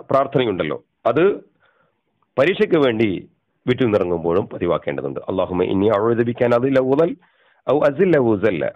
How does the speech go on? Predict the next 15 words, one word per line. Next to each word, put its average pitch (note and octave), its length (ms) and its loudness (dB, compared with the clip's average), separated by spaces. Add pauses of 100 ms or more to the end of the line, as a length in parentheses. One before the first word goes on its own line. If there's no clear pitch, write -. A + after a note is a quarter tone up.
ഔ G2 120 0
അദ്ലിമ A2 480 2
ഉദലം A#2+ 520 0 (500)
ഔ G2+ 220 0
അജ്ഹല G#2 540 0 (160)
ഔ F2+ 160 0 (240)
യുജ്ഹല F#2+ 400 -4
അലൈ." D2 280 -4 (460)
"അല്ലാഹുവേ, E2+ 440 -4 (240)
ഞാൻ C3+ 120 0
വഴിപിഴക്കുന്നതിൽ F3 680 2
നിന്നും C#3+ 440 0 (100)
വഴി A#2+ 160 2
പിഴപ്പിക്കപ്പെടുന്നതിൽ A#2 1120 0
നിന്നും, D2 280 -4